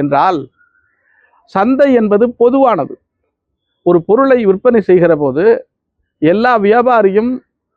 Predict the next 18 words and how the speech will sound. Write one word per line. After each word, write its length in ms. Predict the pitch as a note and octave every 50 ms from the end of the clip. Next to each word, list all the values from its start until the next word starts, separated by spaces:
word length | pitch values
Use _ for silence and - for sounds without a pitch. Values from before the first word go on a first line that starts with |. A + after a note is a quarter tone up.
| _ _ _ -
ஒரே 280 | D3+ E3+ G3+ A#3 B3+ C#4 C#4+ C4
மாதிரியான 440 | C4 A#3+ A3+ A3+ G#3+ A3 G#3+ G3+ G3 F3 -
போக்கினை 360 | F#3+ G3 F3+ - F#3 G3 G3+
கடைபிடிக்க 500 | - F3 E3 F#3 F#3 E3+ D#3+ D3+ C#3 D3 C#3+ C#3
வேண்டும். 300 | C3 B2+ C3+ C#3+ C#3 B2 A2 F#2 _ _ _ _ _ _ _ _ _ _ _ _
இப்ப 140 | _ - C3 C#3 E3
அரசு 280 | G3+ B3 A#3+ A#3+ - B3+ A#3 A3+
கல்வி 220 | G3+ A3 A3+ A#3+ G#3
தருகிறது 440 | A3 G3 G3 F#3 F#3 F#3+ F3+ F3 F#3+ G#3 G3+ F3
என்றால், 400 | D#3 D3+ C#3+ C#3+ D#3 G3 A3+ B3+ - - _ _ _ _ _ _ _ _ _ _
அரசு 480 | B2+ D3 F3+ G#3 B3 A#3+ A#3+ - F3 E3+ F#3+ A#3+ C4+ C#4+ - - _ _ _ _ _ _ _ _ _
கல்வியை 480 | - F#3+ A#3 C#4 C4+ C4+ C#4+ C#4 D4 C#4+ C4 A#3+
ஒரு 100 | A3+ A3+ A3
விற்பனை 380 | A3 A#3 A#3+ - D#4 C#4+ C#4+ C#4 A#3+ -
பண்டமாக 340 | A#3+ A3 A#3 A3+ A3+ A3 A3 A3
விற்பனை 280 | G3 G3+ A#3 A3 A3 G3+ -
செய்யலாம், 340 | F3+ F3+ E3+ D3+ B2+ - - _ _ _ _ _ _ _ _ _ _ _ -
ஆனால் 300 | F3+ A3 C4+ C#4+ C#4